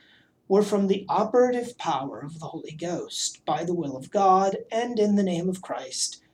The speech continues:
who spoke in him. By the power of this Holy Ghost, the same Paul was hastening to this holy city Jerusalem, and this, though Agabus by the Spirit foretold what should befall him.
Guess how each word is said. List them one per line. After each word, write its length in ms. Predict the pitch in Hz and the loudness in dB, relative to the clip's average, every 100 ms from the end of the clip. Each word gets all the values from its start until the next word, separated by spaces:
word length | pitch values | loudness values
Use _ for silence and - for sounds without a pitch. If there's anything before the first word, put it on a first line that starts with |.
| _ | _
who 180 | - 196 | 0 0
spoke 580 | - - 143 127 - - - | 0 -4 -8 -10 -12 -18 -12
in 160 | 180 | -10
him. 360 | 170 - - - _ _ _ _ _ _ _ _ _ _ _ | -10 -12 -18 -20 _ _ _ _ _ _ _ _ _ _ _
By 120 | 139 | -8
the 80 | 147 | -6
power 440 | 143 208 226 247 233 | 2 8 10 12 8
of 220 | 170 160 | 6 -2
this 240 | 156 139 | -2 0
Holy 320 | - 165 151 139 | 0 -4 -6 -10
Ghost, 760 | 131 107 139 - - - - - _ | -8 -8 -6 -4 -4 -6 -14 -20 _
the 80 | 208 | 0
same 340 | - 269 285 | 4 4 4
Paul 420 | 277 202 147 117 143 | 2 2 2 0 -4
was 260 | 180 - | -4 -2
hastening 960 | - 254 233 - - 214 202 190 190 - | 0 0 0 0 -2 0 2 2 -2 -4
to 260 | - 214 214 | -4 -4 0
this 340 | 190 190 - | 0 0 0
holy 340 | 190 196 202 | 2 2 2
city 340 | 196 - 190 196 | 0 0 0 0
Jerusalem, 720 | 175 170 170 - - 117 - _ _ _ _ _ _ _ _ | -2 -2 -2 -4 -8 -10 -16 _ _ _ _ _ _ _ _
and 180 | 185 185 | -6 2
this, 360 | 214 180 185 - | 4 4 2 2
though 360 | 190 196 208 - | 4 4 4 2
Agabus 640 | 180 190 190 185 190 - | 4 4 2 2 2 2
by 300 | 190 170 202 | 2 2 4
the 140 | 220 196 | 4 0
Spirit 460 | - - 190 185 | 0 4 4 2
foretold 600 | 190 175 175 - 202 190 | -2 -6 -2 2 2 2
what 160 | 175 170 | -2 -4
should 240 | - 151 | -6 -6
befall 400 | 143 - 208 202 | -10 0 4 4
him. 260 | - 110 | 0 -10